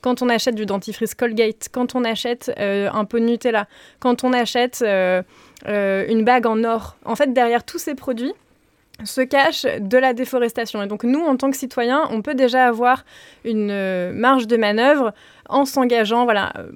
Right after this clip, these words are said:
en signant des pétitions, en s'engageant pour des O N G, aussi en demandant à l'État de légiférer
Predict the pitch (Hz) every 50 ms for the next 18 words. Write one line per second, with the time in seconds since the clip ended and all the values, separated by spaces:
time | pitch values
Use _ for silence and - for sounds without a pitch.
0 | - - - 214 208 - 233 220 220 214 214 208 220 220 196 - - 233 220 196
1 | - 226 208 202 202 196 214 208 202 214 196 190 202 214 208 208 202 247 254 294
2 | 285 285 - - 240 247 - - 269 240 226 214 208 277 285 277 277 269 247 269
3 | 269 277 262 - - 220 214 226 220 - 254 240 220 202 208 196 220 226 240 247
4 | 226 254 254 247 - 277 269 254 277 285